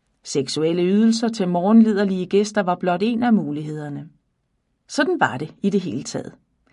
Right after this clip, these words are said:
De fleste mennesker med almindeligt lønarbejde måtte have mindst to-tre job for at kunne overleve. Globaliseringen havde tvunget alle ufaglærtes løn helt i bund,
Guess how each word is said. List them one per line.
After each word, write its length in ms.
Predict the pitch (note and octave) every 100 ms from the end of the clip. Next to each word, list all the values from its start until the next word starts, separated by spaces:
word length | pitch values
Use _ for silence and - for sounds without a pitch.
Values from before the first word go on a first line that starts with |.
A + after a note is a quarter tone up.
| - - - -
De 80 | A3+
fleste 360 | D4+ D4 D#4
mennesker 380 | C4+ G3 G#3 A#3
med 120 | A3
almindeligt 600 | A3 G3+ B3 C4 B3+ A#3
lønarbejde 720 | E3+ F3 F#3 E3+ E3+ - E3+
måtte 240 | F3+ F#3 G3
have 160 | G#3
mindst 540 | A3 C4+ A#3+ - - - _
to-tre 480 | - C#3 - A#3 B3+ -
job 220 | D#3+ D#3 _
for 160 | - -
at 100 | A3+
kunne 140 | G#3
overleve. 400 | D#3 C#3+ D#3 C#3+ - _ _ _ _ _ _ - - - _ -
Globaliseringen 960 | C4 C4 B3+ A#3 C4+ C4 A#3+ A3+ G#3
havde 180 | F#3+ F3
tvunget 480 | - F3 F3 G3+ G#3
alle 320 | F3 E3+ G#3 A3
ufaglærtes 840 | G3 G3 G3+ E3 D3+ C#3+ - D3+
løn 180 | D#3 D3+ -
helt 480 | - A3+ - - -
i 80 | -
bund, 240 | D#3